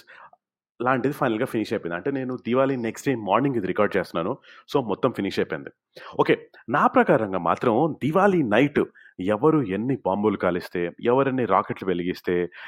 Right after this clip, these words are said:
ఎవరెన్ని థౌజండ్ వాళ్ళ, టెన్ థౌజండ్ వాళ్ళ లడీలు కాలిస్తే వాళ్ళు తోపు, విన్నర్ కదా. At the same time, దివాళీ అయిపోయిన నెక్స్ట్ డే మార్నింగ్ ఎవరి ఇంటి ముందు ఎక్కువ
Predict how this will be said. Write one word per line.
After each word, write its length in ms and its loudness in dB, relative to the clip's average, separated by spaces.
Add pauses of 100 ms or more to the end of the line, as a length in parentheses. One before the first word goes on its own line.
(140)
ఎవరెన్ని 500 2
థౌజండ్ 420 2
వాళ్ళ, 220 2
టెన్ 240 -2
థౌజండ్ 240 2
వాళ్ళ 180 2
లడీలు 340 0
కాలిస్తే 420 2
వాళ్ళు 420 4 (100)
తోపు, 280 6 (220)
విన్నర్ 280 2 (240)
కదా. 200 2 (840)
At 80 -6
the 100 -4
same 280 0
time, 360 0 (180)
దివాళీ 480 2
అయిపోయిన 600 0 (100)
నెక్స్ట్ 440 -4
డే 100 2
మార్నింగ్ 600 -2 (580)
ఎవరి 420 0
ఇంటి 240 0
ముందు 340 -2
ఎక్కువ 540 -2